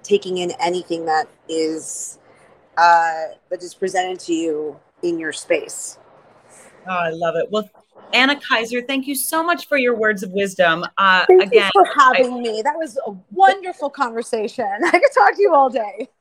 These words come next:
Speaker 1: <laughs>
Speaker 2: I know, I could really talk to you all day. So, um, I'm just giving you all the virtual high fives and hugs from Uganda.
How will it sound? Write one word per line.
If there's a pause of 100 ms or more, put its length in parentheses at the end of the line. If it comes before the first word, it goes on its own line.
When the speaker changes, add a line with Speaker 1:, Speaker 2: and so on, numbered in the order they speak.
Speaker 1:
<laughs>
Speaker 2:
I
know,
I
could
really
talk
to
you
all
day.
So,
um,
I'm
just
giving
you
all
the
virtual
high
fives
and
hugs
from
Uganda.